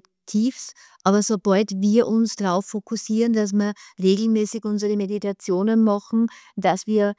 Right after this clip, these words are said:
niederschreiben, was wir wollen, dann kommt alles, was wir haben möchten, fast automatisch zu uns.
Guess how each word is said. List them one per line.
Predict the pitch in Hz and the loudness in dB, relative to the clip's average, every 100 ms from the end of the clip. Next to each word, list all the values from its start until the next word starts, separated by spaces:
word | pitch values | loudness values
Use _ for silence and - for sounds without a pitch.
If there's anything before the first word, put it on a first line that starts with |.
| _ _ | _ _
niederschreiben, | - 214 233 240 254 - 202 185 185 226 226 | -2 2 4 4 2 0 -2 0 0 0 0
was | - 196 196 - | -2 -4 -2 -2
wir | 220 | -2
wollen, | 185 185 202 240 - _ _ _ _ _ | 0 0 2 2 -2 _ _ _ _ _
dann | 190 | -14
kommt | - 190 202 220 - | -10 -4 -2 -2 -4
alles, | 190 190 226 214 | -2 0 0 -2
was | 208 | -4
wir | 208 | -2
haben | 196 196 | -2 -2
möchten, | 214 202 220 | -2 -4 -6
fast | 202 190 - | -4 -6 -4
automatisch | 202 190 185 180 - 190 - | -6 -4 -4 -4 -8 -10 -8
zu | - | -8
uns. | 190 180 180 185 | -8 -6 -6 -8